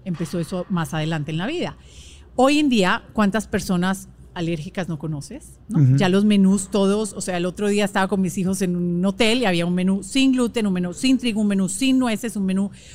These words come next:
Speaker 1: sea, había varios menús por las alergias. Ya es pan de cada día, los temas autoinmunes, pan de cada día, el cáncer, pan de cada día. Entonces, aparentemente, el estar limpiando tanto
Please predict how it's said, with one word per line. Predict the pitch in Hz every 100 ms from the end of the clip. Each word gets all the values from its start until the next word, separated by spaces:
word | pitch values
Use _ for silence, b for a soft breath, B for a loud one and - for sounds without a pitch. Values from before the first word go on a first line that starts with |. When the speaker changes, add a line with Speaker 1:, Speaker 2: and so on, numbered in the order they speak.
| -
Speaker 1:
sea, | 233
había | 202 214 - - -
varios | 185 220 294 277
menús | 208 208 196
por | 220
las | 185 156
alergias. | 156 160 139 240 - B B B B B B - - -
Ya | 175 185
es | 190 - - -
pan | 175 175 185
de | 180
cada | 170 160 151 156
día, | 175 226 240 226 226 -
los | 175 - -
temas | 170 160
autoinmunes, | 175 156 208 320 320 277
pan | - 190
de | 170
cada | 156 160 151
día, | 156 254 262
el | 240
cáncer, | - 240 233 226
pan | 185
de | 170
cada | 196
día. | 196
Entonces, | 170 190 185 226 B B B
aparentemente, | - - 180 226 226 254 247 175 151 -
el | 202 190
estar | 185 - - 233 196 185 -
limpiando | 220 190 190 175 - 269 330 339 247 185
tanto | - 147 139 143 233